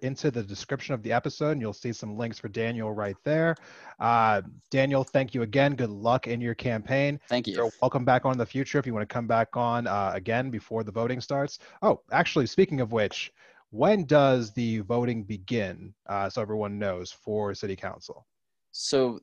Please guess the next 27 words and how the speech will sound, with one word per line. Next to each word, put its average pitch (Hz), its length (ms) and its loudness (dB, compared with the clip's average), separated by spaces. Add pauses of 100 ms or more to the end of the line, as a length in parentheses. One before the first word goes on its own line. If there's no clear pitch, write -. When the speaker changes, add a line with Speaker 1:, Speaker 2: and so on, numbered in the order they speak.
Speaker 2:
the 120 200 -2
general, 170 640 2
it's 123 120 -4
a 156 40 2
nonpartisan 143 640 4
race, 110 420 -2
so - 140 -4
there's 110 220 -2
no 110 300 2 (120)
Democrat 104 480 0
or 101 100 -2
Republican 104 520 -4
or 98 80 -4
any 98 120 -6
parties. 98 520 -6 (400)
And 104 260 -2
the 104 60 -2
general 143 360 4
election 120 540 0
is 110 180 -8
gonna 110 200 -2
be 101 420 -2 (300)
the 104 60 -6
first - 340 -4
week 123 180 -2
of 104 260 0
November, 113 560 -2